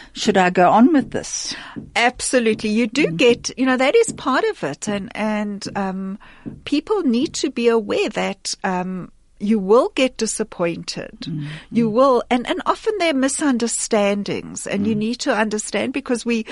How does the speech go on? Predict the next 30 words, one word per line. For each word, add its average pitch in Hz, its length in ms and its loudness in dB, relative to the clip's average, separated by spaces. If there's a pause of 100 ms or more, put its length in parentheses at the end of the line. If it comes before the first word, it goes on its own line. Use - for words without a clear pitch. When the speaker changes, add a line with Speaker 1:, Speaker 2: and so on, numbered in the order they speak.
(220)
Speaker 2:
we're 285 120 6
working 311 380 2
with 294 140 0 (100)
different 285 400 2
people 240 380 -2
and 233 180 0
different 262 400 -2
cultures. - 880 -4
Speaker 1:
Mm, 123 520 -2
absolutely. 156 640 -4
Speaker 2:
And 156 120 6
Speaker 1:
And 143 40 -6
different 175 380 2
languages 165 640 4
often 131 380 0
as 160 180 0
well. 185 400 2
Speaker 2:
Yes, 240 340 4
and 214 180 0
different, - 520 2
different 415 420 -2
ways 226 400 6
of 226 140 2
looking 214 440 2
at 233 200 2
something. - 880 -6 (140)
Speaker 1:
Mm, 156 40 -6
mm. 143 380 -8 (260)
Absolutely. 127 920 -4 (100)
Speaker 2:
Yeah. - 60 -20